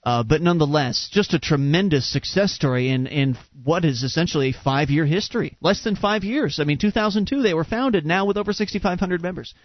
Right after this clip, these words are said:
Proponents of drug prohibition tend to dismiss reform groups like normal, the National Organization for the Reform of Marijuana Laws, or the Drug Policy Alliance, or M P P, as fringe ideologues.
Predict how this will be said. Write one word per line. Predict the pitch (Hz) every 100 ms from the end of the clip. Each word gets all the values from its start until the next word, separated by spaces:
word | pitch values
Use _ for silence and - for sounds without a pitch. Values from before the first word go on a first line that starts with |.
| _ _ -
Proponents | 180 233 254 240
of | 180
drug | 165 190 165
prohibition | 170 143 196 208 165
tend | 208 233
to | 180
dismiss | 160 - 220 190 147
reform | 127 185 196 185
groups | 127 113 -
like | 120 113
normal, | 127 147 180 147 104
the | 110
National | 127 127 - 131
Organization | 131 131 123 127 120 123
for | 139
the | 123
Reform | 117 139 123
of | 120
Marijuana | 127 127 156 170 123
Laws, | 90 78 123
or | 135 131 - - -
the | 156
Drug | 139 151 131
Policy | 139 135 - 143
Alliance, | 143 170 160 113 -
or | 120
M | 123 156
P | 156
P, | 143 - 208 147 - - -
as | - 143 - -
fringe | 226 214 185 147
ideologues. | 180 247 180 123 107 73 - - -